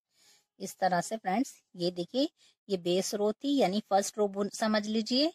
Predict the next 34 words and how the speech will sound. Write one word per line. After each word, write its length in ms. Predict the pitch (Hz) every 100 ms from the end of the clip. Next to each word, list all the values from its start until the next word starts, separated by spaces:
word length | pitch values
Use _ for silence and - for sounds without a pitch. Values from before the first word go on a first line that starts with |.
| _ -
ये 180 | 175 240
सेकंड 480 | - 180 - 196 190
रो 100 | 202
मैंने 280 | 196 202 381 - _ _ _ _ -
इस 160 | 226 -
तरह 240 | 208 202
बुन 200 | 185 165
ली 180 | 147 151
है। 60 | 156
देखिए, 400 | 160 156 226 285 _ _ _ _ _ _ _ _ _ _ _ _ _ _ _ _ _ _ _
दोनों 300 | 208 196 196
तरफ 220 | 185 170 165
से 160 | -
देखिए, 280 | 175 170 185
इसी 160 | - 175
तरह 260 | 180 165 165
है, 200 | 196 302 _ _ -
इसमें 260 | 190 - 180
हमारे 360 | 185 165 160 175
फूल 360 | - 170 165
आएंगे, 460 | 165 165 175 202 285 _ _ _ _ _ _
इसमें 320 | 180 - 185
फूल 300 | 180 190 185
आएंगे 420 | 180 180 190 233 285 240
और 120 | 175
ये 180 | 170 175
बीच 340 | 165 151 151
के 260 | - 196 -
इस 140 | 175
तरह 300 | - 156 156
से 160 | 160 202
एक, 680 | - _ 175 165 175 247 _
दो, 420 | - 147 151 196
तीन, 560 | - - 160 160 180